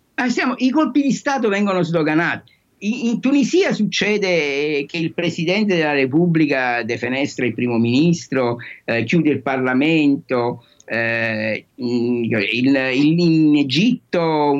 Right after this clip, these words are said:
eh, nel duemilatredici, eh, viene defenestrato Mubarak, eh,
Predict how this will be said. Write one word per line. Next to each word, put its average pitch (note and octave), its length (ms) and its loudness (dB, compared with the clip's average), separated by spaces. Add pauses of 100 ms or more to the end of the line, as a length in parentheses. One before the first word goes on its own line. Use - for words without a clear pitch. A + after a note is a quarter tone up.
(800)
eh, A2 80 -2
nel C3+ 240 0
duemilatredici, D3 1300 2 (300)
eh, B2 340 0
viene D3 280 2
defenestrato C#3 840 -2
Mubarak, C#3+ 840 -2
eh, B2 480 -2